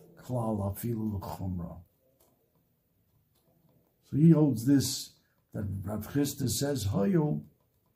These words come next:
is a psul de Rabbanon. We'll say this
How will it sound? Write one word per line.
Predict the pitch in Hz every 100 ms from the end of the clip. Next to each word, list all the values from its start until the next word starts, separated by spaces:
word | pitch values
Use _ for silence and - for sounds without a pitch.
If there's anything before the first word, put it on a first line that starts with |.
| _ _ -
is | 104
a | 117
psul | - - - 165 165 156 147 147 - _ _ _
de | 131
Rabbanon. | 127 120 113 95 85 87 - _ _ _ _ _ _ _ _ _ _ _ _ _ _ _ - - _
We'll | 90
say | 98 131 131
this | 120 147 139 - -